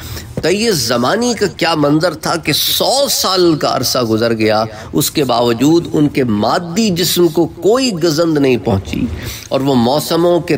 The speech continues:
तगय्युर व तबद्दुल व तब्दीली से पैदा होने वाले असरात से महफूज रहे।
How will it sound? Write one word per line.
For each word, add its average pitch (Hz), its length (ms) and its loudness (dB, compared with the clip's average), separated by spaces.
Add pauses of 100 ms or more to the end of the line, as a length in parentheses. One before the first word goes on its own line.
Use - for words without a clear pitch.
तगय्युर 156 560 0
व 147 80 2 (160)
तबद्दुल 139 680 2
व 131 80 2 (120)
तब्दीली 127 520 2
से 120 180 0
पैदा 127 380 0
होने 117 300 2
वाले 113 280 0
असरात 123 460 0
से 117 140 -2
महफूज 110 420 0
रहे। 135 160 0